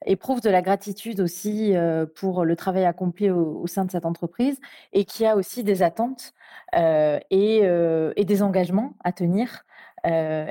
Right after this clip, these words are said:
et, euh, et donc, euh, plus je pense à ça en amont, plus je m'entraîne à le dire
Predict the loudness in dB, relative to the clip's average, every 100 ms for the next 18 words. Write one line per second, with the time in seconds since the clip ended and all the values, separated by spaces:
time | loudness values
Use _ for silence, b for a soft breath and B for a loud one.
0 | -6 -2 2 2 2 2 2 0 -2 -4
1 | -6 -4 -2 2 0 0 0 2 2 0
2 | -2 -4 b _ -10 -2 -2 2 2 4
3 | 4 2 0 -4 b b _ _ _ _
4 | 2 2 2 0 0 0 2 0 0 -2
5 | -6 -12 -4 0 0 -2 -2 -2 -2 -2
6 | -2 0 0 -2 -2 -2